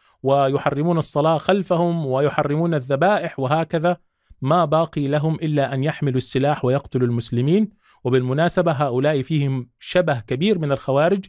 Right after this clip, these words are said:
لأننا لما ناقشنا أحد هؤلاء الأشخاص قال: "الكفار كده كده كفار، لكن أنتم، أنتم مرتدين، أنتم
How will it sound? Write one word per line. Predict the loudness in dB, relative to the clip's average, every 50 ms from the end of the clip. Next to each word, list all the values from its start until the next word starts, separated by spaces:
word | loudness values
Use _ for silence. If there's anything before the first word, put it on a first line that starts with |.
| -16 _ _ -20 _ _ _
لأننا | -4 -2 0 2 2 2 2 2 2 2 2 0 0 0
لما | 0 0 2 2 2 0 2
ناقشنا | 0 0 0 2 0 0 0 -2 -4 -4 -4 -4 -6 -10 _ -8
أحد | -4 -2 -2 -4 -4 -6 -6
هؤلاء | -4 -2 0 0 0 0 0 0 0
الأشخاص | 0 -2 -4 -6 -2 0 0 2 2 0 -4 _ -20 -20 -20 _ _
قال: | 2 2 2 2
"الكفار | 0 -2 -6 -4 0 0 2 2
كده | 2 0 -2 0
كده | 0 0 2 2 2 0
كفار، | -2 -4 -4 -4 0 2 2 2 2
لكن | 0 -2 0 -2 -2
أنتم، | 0 0 0 2 2 2 2 2 0 -2 -6 _ _ _ -8
أنتم | -8 -8 -4 -4 -4 -2 -2
مرتدين، | -2 -4 -4 -6 -6 -2 0 2 2 2 2 0 -2 -4 -6 _ _ _ _ _ _ _ -2
أنتم | 0 0 2 2 2 2 2 0 -4